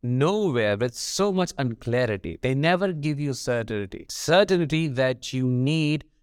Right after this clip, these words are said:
to feel stable. They always keep shape-shifting and leave you confused with a thousand questions to ask. But why can't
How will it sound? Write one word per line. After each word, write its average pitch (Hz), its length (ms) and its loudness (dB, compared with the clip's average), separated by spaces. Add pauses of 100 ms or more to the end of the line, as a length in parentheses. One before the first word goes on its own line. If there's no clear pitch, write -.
(120)
to 131 100 0
feel 113 440 -2
stable. 110 640 -2
They 151 100 2
always 214 500 2
keep 175 240 -4
shape-shifting 135 1040 -2
and 127 380 2
leave 131 280 0
you 123 160 2
confused 120 680 0
with 117 240 0
a 127 100 -2
thousand 131 720 -2
questions 117 480 -4
to - 160 -12
ask. 156 460 2
But 175 160 2
why 220 380 2
can't 165 500 2